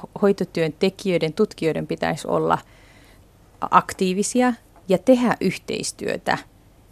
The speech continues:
taas sitten, ää, tekniikan ja teknologian kanssa, jotta – koska, ää, hoitotyön tekijät ja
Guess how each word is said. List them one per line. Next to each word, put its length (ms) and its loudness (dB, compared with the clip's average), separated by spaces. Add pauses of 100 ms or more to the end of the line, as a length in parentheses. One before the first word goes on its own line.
(240)
taas 300 0
sitten, 500 -2 (260)
ää, 320 -4 (120)
tekniikan 500 -2
ja 60 2
teknologian 720 2
kanssa, 440 -4 (120)
jotta – 560 0 (380)
koska, 380 2 (220)
ää, 160 2
hoitotyön 520 0
tekijät 560 0
ja 340 0